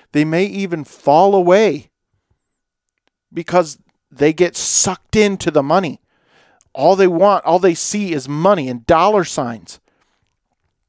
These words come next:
Maybe, maybe that is not God's will for your life. We have to understand that. Let's keep going here. And I don't, I don't,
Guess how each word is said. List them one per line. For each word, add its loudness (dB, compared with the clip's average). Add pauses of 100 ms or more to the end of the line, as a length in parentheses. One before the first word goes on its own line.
(760)
Maybe, -6
maybe -6
that 2
is -2
not 0
God's 0
will 2
for -6
your -2
life. -2 (1400)
We -4
have -4
to 2
understand -2
that. -8 (580)
Let's -10
keep -6
going 2
here. -10
And -4
I 2
don't, 0 (140)
I 2
don't, 0